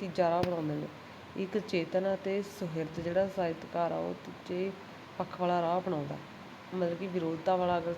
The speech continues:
ਸਮਾਜ ਦੇ ਵਿੱਚ ਕੁਛ ਵਿਰੋਧ ਹੈ ਤਾਂ ਉਹਦੇ ਵਿੱਚ ਚੇਂਜ ਲੈ ਕੇ ਆਉਂਦਾ ਉਹ। ਉਹ ਆਪਣੇ ਯੁੱਗ ਦਾ ਤੇ ਸਮਾਜ ਦਾ ਚੇਤਨ ਟਿੱਪਣੀਕਾਰ ਬਣਦਾ ਤੇ ਉਸ ਦਾ ਪੱਖ ਪ੍ਰਦਰਸ਼ਨ ਕਰਦਾ। ਸਾਹਿਤ ਤੇ ਸਮਾਜ ਦੇ ਸੰਬੰਧਾਂ ਬਾਰੇ ਪ੍ਰਾਚੀਨ ਭਾਰਤੀ ਸਾਹਿਤ ਵਿੱਚ ਵਧੇਰੇ ਚੇਤਨਤਾ ਨਹੀਂ ਰਹੀ,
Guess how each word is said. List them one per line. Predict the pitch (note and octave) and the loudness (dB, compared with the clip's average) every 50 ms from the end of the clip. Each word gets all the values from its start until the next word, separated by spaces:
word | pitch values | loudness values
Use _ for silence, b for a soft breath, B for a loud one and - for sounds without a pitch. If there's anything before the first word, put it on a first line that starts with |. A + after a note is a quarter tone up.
| - | -2
ਸਮਾਜ | F3+ F3 E3 E3 D#3+ | -2 0 0 0 0
ਦੇ | D#3+ E3+ | 0 0
ਵਿੱਚ | F3 F3+ F3+ - | -2 -2 -4 -4
ਕੁਛ | - F3+ D#3 - | -6 -6 -4 -2
ਵਿਰੋਧ | F#3 E3+ E3 D#3+ E3 E3+ | -2 0 0 0 2 2
ਹੈ | F3+ F3+ | 2 2
ਤਾਂ | F3+ F#3 | 2 0
ਉਹਦੇ | E3+ F3+ | 0 0
ਵਿੱਚ | F#3+ G3 F#3+ - | -2 -2 -2 0
ਚੇਂਜ | G3 F3 E3+ E3+ | 2 2 2 2
ਲੈ | E3+ E3 D#3 | 0 0 -2
ਕੇ | D3+ D#3+ D3+ | -2 -2 -2
ਆਉਂਦਾ | D3+ D3+ D3+ | -2 -2 -2
ਉਹ। | D3 D3 D3 - - - - - B B B B B B B B B B B B - | -2 -4 -6 -10 -12 -14 -16 -14 B B B B B B B B B B B B 2
ਉਹ | G#3 A3+ | 4 4
ਆਪਣੇ | A3+ G#3+ A3 G3+ G3+ G#3 | 4 4 4 2 2 4
ਯੁੱਗ | F#3 G3 F#3 | 2 0 2
ਦਾ | E3+ G3 F3+ G3 G3 G3 F#3+ | 0 4 4 6 6 6 4
ਤੇ | F#3+ G#3+ G#3 | 4 2 0
ਸਮਾਜ | G3 - F#3+ F3 E3 E3 E3 E3 D#3 | 2 0 0 2 4 4 4 4 4
ਦਾ | F3+ F#3 | 4 4
ਚੇਤਨ | F3+ F#3 F#3+ F3+ E3+ - F3+ F#3 F3+ | 4 4 0 0 2 2 0 0 0
ਟਿੱਪਣੀਕਾਰ | F#3+ F3+ F#3 F#3 F3 F3 E3+ F3+ F3 F3 | 0 -2 -2 0 -2 0 2 2 2 4
ਬਣਦਾ | E3+ F3 E3+ E3+ F3 F#3+ G3+ G#3 G3+ B B B B B B B B - - | 4 4 2 2 2 2 0 0 -2 B B B B B B B B 2 6
ਤੇ | G#3+ G#3 | 8 8
ਉਸ | F#3+ G3 | 8 6
ਦਾ | - - G#3 A3 A#3+ B3+ B3 - | 4 4 4 4 4 2 4 4
ਪੱਖ | A3+ G#3 - - - G#3+ | 4 4 4 2 -4 -2
ਪ੍ਰਦਰਸ਼ਨ | - G3 G3 F3+ F3+ E3+ F3 - F#3 F3+ | 0 0 4 6 6 6 6 2 0 2
ਕਰਦਾ। | F3+ - D#3 D3+ - D#3 - - - - - - - - - - - - - - - - - - - - - G#3+ G3 - - | 2 2 0 2 0 -4 -4 -4 -10 -14 -16 -16 -16 -16 -16 -16 -16 -16 -16 -16 -16 -16 -16 -16 -14 -10 -8 -8 -8 -2 0
ਸਾਹਿਤ | A3 F#3+ F#3+ F#3+ G3+ - - | 2 2 4 2 2 4 4
ਤੇ | A3+ A3 | 4 4
ਸਮਾਜ | A3+ - G#3 F#3+ F#3 F#3 F#3 F3+ | 4 2 0 2 4 4 4 4
ਦੇ | E3 F#3+ G3 | 2 0 -2
ਸੰਬੰਧਾਂ | F#3 - F3+ F3+ F3+ F3+ G3 | -2 0 0 0 2 2 4
ਬਾਰੇ | F#3+ G3+ F#3+ F#3+ | 4 4 2 2
ਪ੍ਰਾਚੀਨ | F#3+ - G3 G3 G3 - G#3 G3+ F#3+ F#3+ F#3+ F#3 F3+ - | 2 2 2 2 2 2 2 2 2 2 2 0 2 2
ਭਾਰਤੀ | G#3 G#3 G3 G3 - G3+ G3 - | 4 4 2 2 0 -4 -2 -2
ਸਾਹਿਤ | F#3+ F3+ E3+ E3 - F3 | -2 -2 -2 -2 -2 -4
ਵਿੱਚ | E3+ F3 - - F#3+ F#3+ F#3 B B B B B B B B - | -6 -6 -6 -4 -4 -4 -4 B B B B B B B B -4
ਵਧੇਰੇ | F#3+ F#3+ A3+ A3+ G#3+ G3 G3+ | 2 6 8 8 8 8 4
ਚੇਤਨਤਾ | - - F#3+ F#3 - F#3 F3+ F3+ F#3+ F#3+ | 2 2 0 2 2 0 2 4 4 4
ਨਹੀਂ | F#3 F3 E3+ E3 E3+ E3+ E3+ | 6 4 2 2 2 2 2
ਰਹੀ, | F3 E3+ F3+ G#3 | 2 2 0 -2